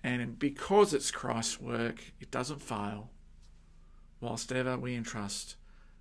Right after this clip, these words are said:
ourselves to him. So let us do that. Let us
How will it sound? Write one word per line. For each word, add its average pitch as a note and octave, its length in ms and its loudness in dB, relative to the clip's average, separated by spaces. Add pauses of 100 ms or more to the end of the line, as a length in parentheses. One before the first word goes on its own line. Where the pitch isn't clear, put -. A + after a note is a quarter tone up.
(160)
ourselves G#2+ 640 -4
to G#2+ 80 -6
him. - 320 -12 (1400)
So - 240 -6
let B2+ 160 6
us A#2 180 0
do A2+ 200 -8
that. - 260 -12 (840)
Let C3+ 240 4
us C#3 500 2